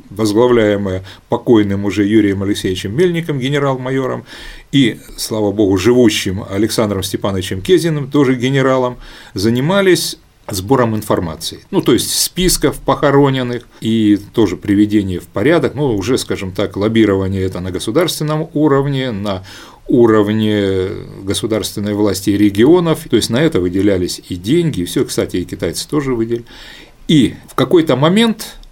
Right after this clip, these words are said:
образовался обширный массив информации, более девяти тысяч персональных данных с привязкой к конкретным местам захоронения.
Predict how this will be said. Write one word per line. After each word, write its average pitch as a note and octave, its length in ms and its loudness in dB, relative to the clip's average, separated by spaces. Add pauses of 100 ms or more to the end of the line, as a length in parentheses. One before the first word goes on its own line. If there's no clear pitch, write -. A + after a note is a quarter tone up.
(140)
образовался C#3 840 4
обширный F3+ 840 0
массив D#3 800 0
информации, G#2 880 -4
более F3 600 4
девяти B2+ 920 2 (260)
тысяч F3 540 0
персональных A#2 1000 -2
данных F#2 280 -4 (180)
с - 100 -6
привязкой B2+ 640 2
к - 60 -6
конкретным A#2 640 0
местам G#2 500 -2
захоронения. C#3 920 -2